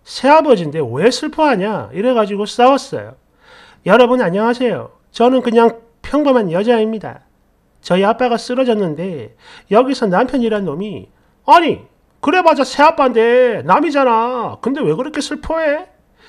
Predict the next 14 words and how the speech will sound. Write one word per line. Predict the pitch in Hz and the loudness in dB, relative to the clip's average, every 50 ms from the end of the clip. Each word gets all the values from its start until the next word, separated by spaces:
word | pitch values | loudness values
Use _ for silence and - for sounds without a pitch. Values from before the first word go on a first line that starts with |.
| _ _ _ _ | _ _ _ _
이딴 | 170 202 190 262 269 277 269 | -10 -6 -2 0 0 0 0
개소리를 | - - 120 147 185 - 277 285 277 277 262 269 262 | -4 -8 -8 -8 -4 -2 -2 0 0 0 -2 -2 -2
해가지고 | 277 240 202 208 214 196 185 147 123 123 117 117 117 - _ _ _ _ _ | -4 -2 0 0 -2 -2 -4 -8 -8 -10 -12 -12 -16 -18 _ _ _ _ _
정말 | _ - 147 165 202 247 247 247 247 | _ -8 -6 0 0 2 0 0 -2
죽기 | - - 381 370 - _ - 311 302 | -4 -6 -6 -6 -6 _ -4 -4 -4
살기로 | - - - 226 226 214 247 254 262 254 | -4 -4 -6 -6 -6 -4 -2 -2 -2 -2
싸웠는데 | 254 - 262 254 262 262 247 226 170 127 131 147 180 175 143 - - - _ _ _ - _ _ _ | -2 0 2 4 4 4 2 0 -4 -8 -10 -12 -14 -14 -14 -16 -18 -20 _ _ _ -20 _ _ _
저는 | - 247 294 320 311 294 202 | 0 2 2 2 2 -2 -2
이거 | 160 165 180 185 180 165 139 110 120 - _ | -4 -4 -2 -2 -2 -2 -4 -6 -10 -16 _
도저히 | - _ 135 160 220 294 339 359 311 349 359 311 180 104 117 131 _ | -18 _ -6 -2 0 2 2 4 4 2 2 2 0 -6 -10 -16 _
죽어도 | - - - 370 359 370 359 320 262 | -12 -2 -2 0 0 0 -2 0 0
용서가 | 214 240 277 - - 302 285 247 | 0 0 0 -2 -2 -2 -2 -2
안 | 151 151 | -2 0
되거든요. | 160 208 226 262 269 254 233 185 170 226 320 | 0 0 0 0 -2 -2 -2 -4 -4 -6 -8